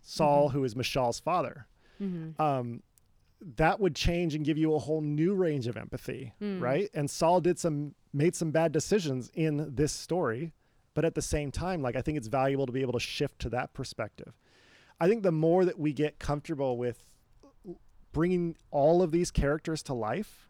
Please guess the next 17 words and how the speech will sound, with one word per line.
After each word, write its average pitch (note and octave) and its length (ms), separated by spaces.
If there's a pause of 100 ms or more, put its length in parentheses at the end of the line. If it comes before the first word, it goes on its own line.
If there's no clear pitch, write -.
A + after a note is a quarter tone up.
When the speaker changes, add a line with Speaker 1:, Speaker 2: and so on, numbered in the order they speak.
Speaker 1:
with C3 300
all C#3+ 220
of D3 140
their C#3+ 200
faults, C#3+ 440
weaknesses, D3 500
strengths, - 720
and C3+ 300
triumphs, C#3+ 580 (480)
Speaker 2:
Mm-hmm. F#3+ 300
Speaker 1:
the D#3 80
better D3+ 380
off C3+ 240
we're C3+ 100
going B2+ 220
to A#2+ 80
be B2+ 400